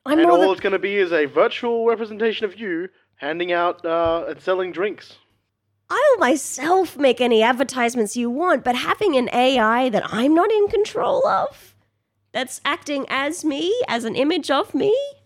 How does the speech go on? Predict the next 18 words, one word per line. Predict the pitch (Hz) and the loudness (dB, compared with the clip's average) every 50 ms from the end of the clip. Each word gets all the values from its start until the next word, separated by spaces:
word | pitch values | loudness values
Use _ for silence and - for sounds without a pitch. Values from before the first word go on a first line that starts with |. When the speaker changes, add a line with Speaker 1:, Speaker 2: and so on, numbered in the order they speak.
| - - _ _ _ _ - | -20 -20 _ _ _ _ -8
Speaker 1:
I | - 349 466 508 | -4 -4 -2 -2
like | 427 - - | -4 -4 -6
to | 415 | -8
have | 392 370 - | -8 -8 -6
control | - 302 294 - - 294 277 285 285 | -8 -8 -8 -8 -8 -8 -8 -6 -6
over | 277 247 262 | -6 -6 -6
my | 262 240 247 | -8 -6 -4
own | 277 254 220 | -4 -2 -2
image, | 269 381 403 392 330 240 196 190 - - - - - - _ _ _ _ _ _ _ _ - | 0 0 0 0 0 -2 -2 -4 -8 -10 -10 -12 -14 -18 _ _ _ _ _ _ _ _ -8
Speaker 2:
You | 143 147 | -2 0
Speaker 1:
so | 165 | 0
Speaker 2:
have | 165 - | 2 2
Speaker 1:
to | 147 | 2
speak. | 180 180 - - | 0 0 2 0
Speaker 2:
absolutely | 185 175 175 175 165 147 | 2 2 2 0 -2 -2
executive | 135 123 123 151 165 165 - 147 127 120 123 | -4 -4 -2 -4 -4 -4 -6 -8 -6 -4 -2
rights | 147 151 151 147 - | -2 -2 -2 -4 -4
about | 139 131 131 127 - | -6 -6 -6 -6 -8